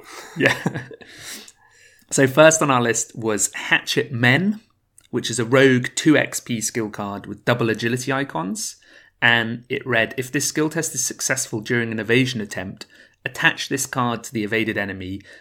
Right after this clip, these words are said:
The enemy gains reaction. Whenever this enemy is evaded, exhaust Hatchet Men, deal the attached enemy one damage."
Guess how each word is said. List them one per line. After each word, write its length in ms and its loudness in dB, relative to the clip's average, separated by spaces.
The 120 -2
enemy 280 2
gains 540 0
reaction. 840 -2
Whenever 360 0
this 240 0
enemy 320 0
is 140 -6
evaded, 640 -2
exhaust 580 -6
Hatchet 380 -8
Men, 320 -12
deal 320 2
the 160 -2
attached 480 -6
enemy 520 -8
one 360 -8
damage." 680 -12